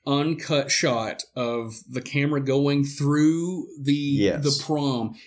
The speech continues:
Speaker 1: and you have all these people sitting and drinking their punch, and, and you see the nefarious plot of Chris and Billy and all the people
Speaker 2: Yep.
Speaker 1: doing this, and it follows that rope all the way up, and then you have the bucket.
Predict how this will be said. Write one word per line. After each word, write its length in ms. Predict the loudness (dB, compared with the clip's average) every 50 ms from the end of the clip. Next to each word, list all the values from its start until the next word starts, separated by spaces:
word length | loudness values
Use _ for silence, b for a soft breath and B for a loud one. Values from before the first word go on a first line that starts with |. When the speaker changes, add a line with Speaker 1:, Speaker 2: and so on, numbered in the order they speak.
| B B
Speaker 1:
and 100 | -2 -2
you 100 | 0 0
have 200 | 0 -2 0 0
all 420 | 0 2 2 4 4 4 4 2
these 180 | 2 0 -2 -2
people 480 | -2 -2 -2 0 2 0 0 0 0 0
sitting 360 | 0 0 0 0 0 2 2 2
and 140 | 2 0
drinking 400 | 0 0 0 0 0 2 2 2
their 120 | 2 2 0
punch, 600 | -2 -2 -2 0 0 0 0 -2 -4 -6 -6 -4 -4
and, 240 | -4 -6 -6 -8 B B B B B B B B
and 120 | -6 -4 -2
you 120 | -2 -2
see 400 | 0 2 2 2 2 2 2 0
the 120 | 0 0 0
nefarious 580 | -2 -2 0 0 2 2 2 2 0 0 -2 -2
plot 580 | -4 -4 -4 -2 0 0 0 -2 -2 -4 -6
of 260 | -6 -8 -8 -10 -12 -12
Chris 440 | -2 0 2 2 2 2 0 0 0
and 140 | 0 0 0
Billy 480 | 0 -2 -2 -4 -4 -4 -2 -2 -4
and 140 | -4 -4 -4
all 260 | -2 0 0 2 2
the 80 | 2 0
people 320 | 0 0 0 0 2 2
Speaker 2:
Yep. 120 | 2 4 4
Speaker 1:
doing 280 | 4 4 4 4 2
this, 220 | 0 0 -2 -4 B B B B B B
and 140 | -2 0 0 0
it 100 | 0 -4
follows 680 | -4 -2 0 0 2 2 2 2 2 2 2 0 0
that 180 | 0 -2 -2
rope 440 | -2 -2 0 2 2 2 2 0 -2 -6
all 340 | -4 -2 -2 0 0 0 0
the 120 | 0 0
way 280 | 0 0 0 0 0 0
up, 320 | 0 0 0 -2 -4 -6 -6
and 180 | -4 -2 0 0
then 140 | 0 0 0
you 140 | 0 0 -2
have 300 | -2 -4 -4 -4 -2 -4
the 80 | -4 -4
bucket. 560 | -4 -4 -2 -2 -2 -2 -4 -8 -8 -8 -10